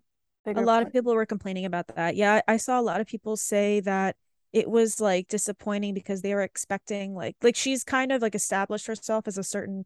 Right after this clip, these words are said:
Speaker 1: kind of artist, and I guess the album fell flat on that.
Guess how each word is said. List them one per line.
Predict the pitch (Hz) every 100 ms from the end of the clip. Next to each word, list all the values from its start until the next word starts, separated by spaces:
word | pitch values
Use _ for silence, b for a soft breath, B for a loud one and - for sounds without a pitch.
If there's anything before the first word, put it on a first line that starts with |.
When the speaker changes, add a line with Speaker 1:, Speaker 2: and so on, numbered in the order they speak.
| _ -
Speaker 1:
kind | 196 190
of |
artist, | - 180 170 170
and | 180 175 - b b b b b
I | 214
guess | 214 208 -
the | 214 196 185 -
album | 196 190 185
fell | - 180
flat | - 185 175 -
on | 170 165
that. | 160